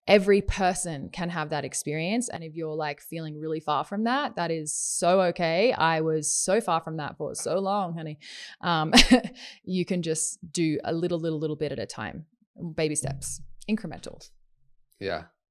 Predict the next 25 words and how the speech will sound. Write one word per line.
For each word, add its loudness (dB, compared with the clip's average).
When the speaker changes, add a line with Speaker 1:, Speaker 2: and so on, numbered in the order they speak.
Speaker 2:
Beautiful. -6
Yeah. 2
I 2
lo-, -2
I -4
love 6
that 6
invitation -4
to -18
just -10
honor 0
your 2
path 0
fully -6
wherever -4
you're -4
at -2
right -4
now, -2
not -4
to -4
idealize -2
some -6
level -4
of -6